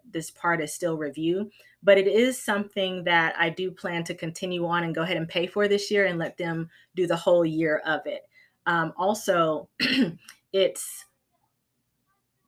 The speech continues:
it's, it's nothing that I feel like if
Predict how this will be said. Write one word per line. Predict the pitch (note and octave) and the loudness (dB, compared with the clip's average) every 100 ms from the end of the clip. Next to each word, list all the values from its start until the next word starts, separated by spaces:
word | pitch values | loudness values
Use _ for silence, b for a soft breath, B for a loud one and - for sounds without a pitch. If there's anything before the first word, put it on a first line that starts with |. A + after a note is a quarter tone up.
| _ | _
it's, | G#3 G3+ - G#3 | 0 0 -6 -4
it's | A3 G3 A3 | -2 2 2
nothing | B3 C#4 B3+ | 2 4 6
that | A3+ | 6
I | G#3 | 6
feel | G3+ G#3 G3+ | 6 4 6
like | F#3+ E3+ E3 - | 4 2 0 -2
if | F#3+ F3+ | 0 0